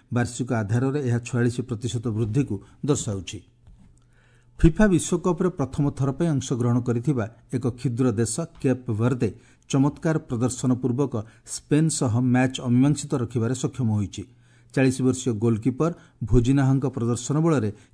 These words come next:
କେପ୍ ଭର୍ଦେ ଟୁର୍ଣ୍ଣାମେଣ୍ଟର ଅନ୍ୟତମ ସଫଳ ଦଳ ସ୍ପେନ୍କୁ କୌଣସି ଗୋଲ୍ କରିବାକୁ ସୁଯୋଗ ଦେଇନଥିଲା।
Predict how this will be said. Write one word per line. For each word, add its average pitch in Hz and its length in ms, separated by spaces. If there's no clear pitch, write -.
କେପ୍ 139 220
ଭର୍ଦେ 117 360
ଟୁର୍ଣ୍ଣାମେଣ୍ଟର 120 560
ଅନ୍ୟତମ 123 400
ସଫଳ 123 380
ଦଳ 123 200
ସ୍ପେନ୍କୁ 139 520
କୌଣସି 135 400
ଗୋଲ୍ 123 220
କରିବାକୁ 120 380
ସୁଯୋଗ 113 340
ଦେଇନଥିଲା। 107 500